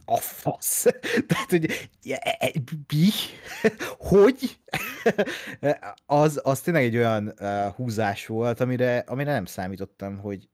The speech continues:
látok egy olyan snittet, hogy így, vagy egy olyan tettet, hogy egy apa megfogja a saját fiát, és a testével okoz tömeg, ö,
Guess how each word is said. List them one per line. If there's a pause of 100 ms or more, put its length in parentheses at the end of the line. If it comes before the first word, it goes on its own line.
(120)
látok
egy
olyan
snittet,
hogy
így, (400)
vagy
egy
olyan
tettet,
hogy
egy
apa
megfogja
a
saját
fiát, (540)
és
a (140)
testével
okoz (400)
tömeg,
ö,